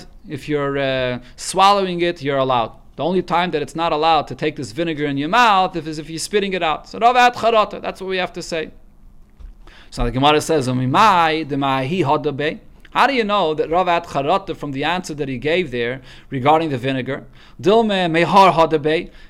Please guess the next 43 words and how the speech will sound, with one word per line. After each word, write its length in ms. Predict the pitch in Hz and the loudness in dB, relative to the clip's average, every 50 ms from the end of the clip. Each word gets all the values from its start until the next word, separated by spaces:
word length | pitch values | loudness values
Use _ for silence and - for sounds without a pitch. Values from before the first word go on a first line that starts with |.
| - - | -10 -2
Maybe 480 | 156 208 233 240 208 220 208 196 190 | 2 4 4 4 2 0 0 2 4
Rava 240 | 175 185 208 208 202 | 4 4 4 4 4
has 240 | 180 185 190 180 - | 2 2 2 0 -2
charata 480 | - 165 165 190 208 202 - 185 170 | -2 0 2 2 2 0 0 -6 -6
from 160 | - 185 175 180 | -4 -4 -4 -2
this 160 | 180 - - | -4 -6 -6
answer 580 | 190 180 190 214 226 - - 180 175 170 165 | -6 -4 -4 -4 -4 -4 -6 -4 0 0 0
that 140 | 160 160 156 | 0 0 -2
he 40 | 160 | -2
said 240 | 147 - 185 190 185 | -2 -2 -2 0 0
over 140 | 175 156 160 | 0 -2 -2
here 400 | 147 180 214 214 190 175 170 165 | 0 2 2 2 4 2 2 0
regarding 400 | 165 143 147 175 185 185 185 180 | 0 0 2 2 2 2 0 -2
Yom 140 | 175 170 | -4 -4
Kippur. 400 | 165 - 190 180 - - 185 - - - - - - | -4 -2 -4 -4 -4 -4 -10 -10 -12 -20 -20 -18 -6
Maybe 300 | 143 175 202 220 220 220 | -2 0 0 2 0 0
this, 280 | 196 208 202 202 - - | -2 -2 -2 -2 -4 -4
uh, 260 | 185 180 180 175 170 | -2 -2 0 0 0
that 140 | 156 165 160 | -2 -2 -4
he 60 | 156 | -4
said 260 | - - 196 190 160 | -4 -2 -2 -2 -2
Hoyel 400 | 127 131 165 220 226 202 139 113 | 0 2 4 4 4 4 2 0
by 120 | 113 143 156 | -2 -2 -2
Yom 120 | 160 151 | -2 -4
Kippur, 320 | 151 - 208 220 - 156 | -2 -2 -2 -2 -2 -4
that 160 | 127 113 110 - | -8 -8 -10 -10
since 240 | - 147 165 139 | -10 -10 -10 -10
it's 140 | 143 127 - | -12 -12 -10
allowed 320 | 139 135 147 156 165 170 156 | -6 -2 0 0 0 0 -2
on 80 | 139 | -4
Shabbos, 500 | 127 - - 151 180 185 185 123 - - | -8 -4 -2 0 0 0 -2 -6 -16 -18
it's 140 | 123 - 139 | -16 -8 -6
also 280 | 151 156 151 - 139 131 | -4 -4 -4 -4 -6 -4
allowed 240 | 135 139 147 143 | -2 -2 -2 -2
on 60 | 147 151 | -4 -6
Yom 140 | 170 175 | -10 -6
Kippur. 280 | - - 233 233 - 175 | 0 0 0 0 0 -2
Maybe 300 | 156 156 175 196 190 190 | -2 0 0 0 0 0
this 240 | 156 139 180 180 - | -2 -2 -2 -4 -4
he 100 | 175 165 | -4 -2
had 160 | 165 160 160 | -2 -4 -4
charata 400 | - 156 156 156 147 - - 151 | -4 -4 -4 -4 -4 -4 -6 -10
from. 280 | 151 165 165 185 226 | -8 -6 -6 -6 -8